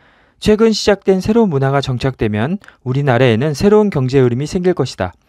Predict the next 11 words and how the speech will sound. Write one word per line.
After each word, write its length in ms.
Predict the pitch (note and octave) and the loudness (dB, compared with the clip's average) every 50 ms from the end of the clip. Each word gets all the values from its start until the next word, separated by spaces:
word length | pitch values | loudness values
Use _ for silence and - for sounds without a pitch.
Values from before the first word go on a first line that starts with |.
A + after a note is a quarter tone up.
| _ - - - _ _ | _ -20 -20 -20 _ _
사실 560 | - G3 G3 G3+ G3+ - - C#3+ D3+ E3+ D#3+ | -2 0 0 0 0 -2 -4 -2 -2 -2 -2
이미 260 | - C#3 C3+ D3+ E3 D#3 | -2 -4 -4 -4 -6 -4
미국에서 460 | B2+ C3 C#3 D3 D3 C#3+ C#3 C#3+ E3 | -4 -6 -6 -4 -6 -6 -6 -6 -4
나타나고 540 | C#3 B2 A2+ - C#3 C#3 C3+ B2+ - B2+ B2 | -4 -4 -4 -4 -4 -2 -2 -2 -2 -2 -2
있는 180 | C3 D3+ D#3 | -2 -2 -4
현상이다. 540 | D#3+ E3+ F3+ F3 F#3 E3 C3+ G#2+ F2+ F#2 F#2 - _ _ - - _ - | -2 -2 -2 0 0 0 0 -2 -4 -6 -6 -12 _ _ -20 -20 _ -16
지금 300 | - - D3+ D#3 F3+ F3+ | -4 -2 2 2 2 2
세계 300 | F3+ - A3 G#3 A#3+ A3+ | 4 2 0 2 2 2
경제는 540 | G3+ F3+ D#3 C3+ B2 A#2+ G#2 G#2+ B2+ D3+ C#3+ | 2 2 2 2 0 0 0 -2 -4 -4 -8
구글, 440 | C3+ - C3 B2+ A#2+ B2+ D3+ E3+ E3 | -8 -6 -6 -4 -2 -2 -2 -2 -2
아마존, 540 | - A#2 A#2 A#2+ A#2 G#2 A#2 C#3 E3 F3 G3 | -2 -2 0 0 0 0 -2 -4 -4 -4 -8